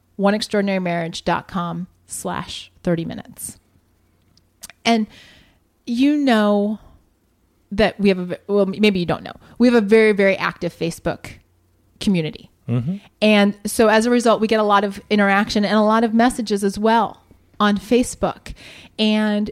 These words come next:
Speaker 1: this message that I'm about to read is actually what prompted this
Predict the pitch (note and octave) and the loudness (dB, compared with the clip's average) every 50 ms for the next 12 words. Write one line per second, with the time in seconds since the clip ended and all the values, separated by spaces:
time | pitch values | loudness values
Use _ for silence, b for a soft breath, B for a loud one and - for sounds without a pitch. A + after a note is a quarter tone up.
0 | - - G3+ G3+ G3+ G3+ A3+ C4 C4 - C4 B3+ C#4 - B3+ A3+ A#3+ A3+ A3 G#3+ | -8 -12 -12 -10 -4 0 0 0 0 2 2 2 2 0 -2 -2 -2 -2 0 0
1 | G#3+ G#3+ G3+ G#3 F#3 - - A3+ A#3+ B3+ A#3 A3 G#3+ G3 G3+ - - A3 G3 - | 0 2 2 0 0 0 -2 -2 -2 0 0 0 0 0 -2 -2 -2 -4 -4 -4
2 | - - - G#3+ G3+ G#3 - - F#3 E3 - - _ _ _ _ _ _ _ _ | -6 -4 -4 -2 -2 -2 -4 -6 -6 -8 -8 -10 _ _ _ _ _ _ _ _
3 | _ _ _ _ _ _ _ _ _ _ _ _ _ _ _ - G3 F#3+ F#3 F3+ | _ _ _ _ _ _ _ _ _ _ _ _ _ _ _ -14 -12 -8 -2 0
4 | G3+ G3 G3 - - - - - | 0 0 0 -2 -8 -10 -12 -12